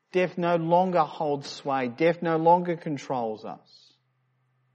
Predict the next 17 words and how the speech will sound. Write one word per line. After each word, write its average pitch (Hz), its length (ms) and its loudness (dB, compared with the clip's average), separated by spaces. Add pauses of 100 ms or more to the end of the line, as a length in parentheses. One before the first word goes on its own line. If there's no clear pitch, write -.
(540)
We 185 60 -10
don't 208 160 0
have 196 360 -4
to 202 80 2
live 160 520 0
scurrying 185 680 -2
around, 160 540 0
worrying 170 340 4
about 156 340 2
what 160 220 2
we're 170 140 -2
missing 151 420 -4
out 139 240 -2
on. 117 260 -6 (2250)
God's 165 640 2
sovereign 165 760 -4
Son, 104 600 -8